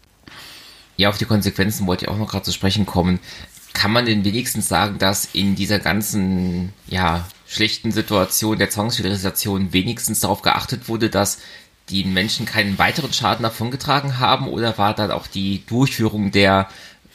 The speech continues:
Prozeduren so, dass man halt auch, ja, andere Konsequenzen wie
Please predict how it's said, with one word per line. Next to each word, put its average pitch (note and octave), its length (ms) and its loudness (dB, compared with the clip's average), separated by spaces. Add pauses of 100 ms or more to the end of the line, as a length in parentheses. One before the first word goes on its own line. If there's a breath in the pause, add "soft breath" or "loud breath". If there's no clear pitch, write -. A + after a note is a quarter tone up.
Prozeduren G#2+ 600 0
so, A2 260 2
dass G#2 280 2
man G2+ 260 0
halt G2+ 160 -2
auch, F#2+ 360 0
ja, F2+ 400 -2
andere G#2+ 320 -2
Konsequenzen G2 800 -4
wie F#2+ 300 0